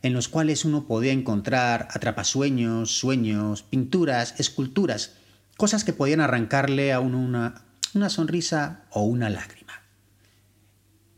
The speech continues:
El mercado El Rastro había comenzado. Cristian se levantó de un salto de su cama y caminó hacia la ventana, y desde allí pudo ver ese micromundo efímero que le daba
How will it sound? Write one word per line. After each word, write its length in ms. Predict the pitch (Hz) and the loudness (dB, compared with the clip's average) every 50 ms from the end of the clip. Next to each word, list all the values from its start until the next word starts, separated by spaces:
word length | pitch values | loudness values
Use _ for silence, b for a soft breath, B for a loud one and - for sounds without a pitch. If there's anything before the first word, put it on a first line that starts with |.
| _ _ _ _ _ | _ _ _ _ _
El 200 | - 107 95 95 | -4 -2 0 0
mercado 540 | 95 95 92 87 - - 139 131 127 127 120 | 0 -2 -4 -6 -4 0 0 2 2 2 0
El 120 | 110 104 | 0 2
Rastro 520 | - 139 135 123 - - - 92 90 92 - - - _ _ | 2 2 2 2 -2 -4 -4 -6 -6 -6 -8 -12 -20 _ _
había 480 | - 104 87 85 107 113 113 107 107 - | -6 -4 -2 0 0 2 2 0 0 0
comenzado. 640 | 113 107 107 107 107 107 - 95 90 90 85 - - _ _ _ _ _ _ _ _ _ _ _ - | 0 0 0 2 0 -2 -4 -6 -8 -10 -14 -18 -20 _ _ _ _ _ _ _ _ _ _ _ 0
Cristian 640 | - 185 190 - - 135 113 101 101 - - - _ | 2 2 2 2 0 0 0 0 -2 -4 -10 -12 _
se 140 | - 165 | 2 2
levantó 560 | 147 147 143 147 143 123 - 190 196 196 196 180 | 4 4 4 2 2 2 2 2 2 2 2 2
de 80 | 190 | 2
un 240 | 190 185 180 180 165 | 0 2 0 0 -2
salto 760 | - - 185 170 165 165 165 165 - - 160 156 151 151 143 139 | -2 0 0 2 2 0 0 -2 -2 -2 0 0 0 0 -2 -2
de 80 | 135 | -4
su 160 | 135 - 151 | -4 -4 0
cama 320 | - 202 196 160 139 131 151 | 0 2 2 2 2 0 0
y 20 | |
caminó 320 | 147 156 147 151 165 190 226 | 0 2 2 2 2 2 2
hacia 160 | 214 220 208 | 2 2 2
la 80 | 190 | 4
ventana, 480 | 165 160 156 151 - 220 202 156 135 117 B B B B B - | 4 4 2 2 2 2 2 2 2 0 B B B B B 2
y 80 | 151 147 | 2 4
desde 160 | 147 139 143 | 4 4 2
allí 180 | 135 135 180 | 2 2 2
pudo 300 | - - 180 170 170 175 | 0 0 2 2 4 4
ver 140 | 165 170 170 | 4 4 2
ese 180 | 156 - 160 143 | 2 2 2 2
micromundo 680 | 131 120 - - 104 104 113 135 143 143 139 139 139 | 0 0 0 0 0 2 2 2 2 2 2 2 0
efímero 560 | 131 135 - 165 151 135 135 135 127 117 113 | -2 -2 0 0 2 2 2 2 0 0 0
que 80 | - 107 | 0 -2
le 120 | 98 95 90 | -2 0 2
daba 420 | 123 127 123 123 123 123 123 131 | 2 2 2 2 0 0 -2 -2